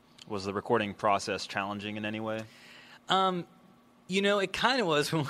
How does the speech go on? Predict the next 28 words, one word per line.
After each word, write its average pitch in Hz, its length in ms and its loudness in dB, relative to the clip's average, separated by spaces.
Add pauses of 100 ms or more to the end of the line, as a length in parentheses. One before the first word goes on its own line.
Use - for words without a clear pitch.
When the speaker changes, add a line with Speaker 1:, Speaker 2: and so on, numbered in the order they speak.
Speaker 2:
we, 202 160 0 (460)
when 170 160 -2
we 165 80 0
showed 202 280 2
up 202 120 0
at 135 100 -4
Whispering 143 480 -2
Pines, 139 400 -2
when 120 80 -2
I 117 60 0
went 131 180 -2
to 117 60 -6
look 123 220 -6
at - 60 -20
the 113 80 -8
studio 120 440 -2
the 113 80 -2
first - 320 -6
time, 151 240 -2
Speaker 1:
Mm-hmm. 160 320 -12
Speaker 2:
there's 127 120 -6
all 135 140 2
this 123 140 -6
gear 120 260 -4
there. 117 320 0
It 107 80 -2
looks 104 160 -10
great. 98 320 -6